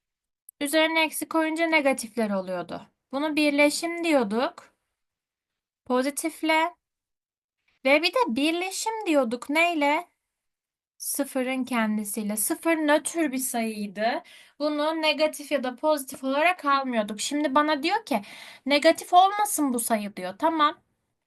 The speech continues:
Attım negatifleri. E, şu an burada kalan kümemde en küçük tam sayı bir mi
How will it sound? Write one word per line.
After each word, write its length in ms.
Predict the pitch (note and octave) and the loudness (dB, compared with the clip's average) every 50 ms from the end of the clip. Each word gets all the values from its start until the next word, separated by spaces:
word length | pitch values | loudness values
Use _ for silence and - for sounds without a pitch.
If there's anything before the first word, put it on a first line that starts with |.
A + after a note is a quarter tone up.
| _ - | _ 0
Attım 420 | - B3 B3 - - - D#4+ E4 E4 | 0 0 0 -2 -6 -6 -4 -2 0
negatifleri. 880 | D#4+ C#4+ B3 A#3 A3 - - - - G#3 G3 F#3+ F#3+ G3+ A3+ - - - - - - - - - | 0 0 0 -2 -4 -6 -10 -14 -10 -6 -4 -4 -2 -2 -2 -4 -4 -8 -16 -20 -20 -12 -6 -4
E, 80 | A3+ | -2
şu 280 | A3+ - - - - E4+ | -2 -2 -2 2 4 6
an 340 | F4 F4 F4 F4 E4 D4 C4+ | 6 6 6 4 2 2 2
burada 380 | E4 F4 E4+ D4 E4+ E4 E4 | 0 0 0 2 0 0 0
kalan 420 | - C#4 C#4+ C4+ C#4 C4+ C#4+ D4 D4 | 0 -2 0 2 2 2 0 0 -2
kümemde 600 | - C4 B3+ A#3+ A#3 A3+ A3 A3 G#3+ G#3+ G3+ G3+ G3+ - - - | -4 -2 0 2 2 2 2 0 2 0 0 0 -2 -8 -6 -2
en 300 | A#3 C4+ D4 D#4+ D#4+ D#4+ | 0 2 2 2 0 -2
küçük 420 | - D4+ C#4+ - - D4 C#4+ - - | -6 -8 -8 -6 -6 -8 -8 -4 0
tam 300 | D4 D4 C#4 C#4 C#4 C4+ | 2 4 4 4 2 -2
sayı 420 | - - B3+ A#3 G#3 F#3+ F3 F3+ | -4 -2 -2 -2 -4 -4 -6 -4
bir 260 | A3+ B3+ D4 D#4 D#4 | -2 0 0 0 -2
mi 300 | E4 D#4+ D#4+ D#4+ E4 E4 | -2 -2 -2 -2 -4 -4